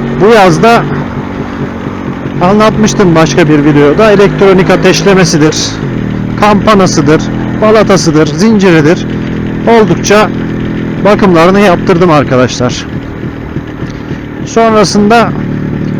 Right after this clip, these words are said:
bu motor hala bende. Muhtemelen bunun üç buçukluğunu almadan bunu satmayı düşünmüyorum. Bu dede evladiyelik motorumuz. Nerede kaldık? C B F'in kırmızısını aldım.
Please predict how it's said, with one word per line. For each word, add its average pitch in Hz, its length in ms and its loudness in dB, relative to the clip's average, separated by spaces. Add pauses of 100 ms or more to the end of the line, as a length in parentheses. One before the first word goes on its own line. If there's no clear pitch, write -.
bu - 40 2
motor 208 300 2
hala 208 420 4
bende. 180 340 2 (120)
Muhtemelen 202 580 2
bunun 208 320 2 (560)
üç - 180 -2
buçukluğunu 214 800 2 (1080)
almadan 202 540 2 (160)
bunu 208 420 2
satmayı 208 500 2
düşünmüyorum. 165 580 2 (760)
Bu 214 120 2
dede 208 440 4
evladiyelik 180 640 4
motorumuz. 127 640 0 (1400)
Nerede 240 300 2
kaldık? 208 300 2
C 269 260 2
B 240 40 4
F'in 233 240 4
kırmızısını 233 600 2
aldım. 196 300 4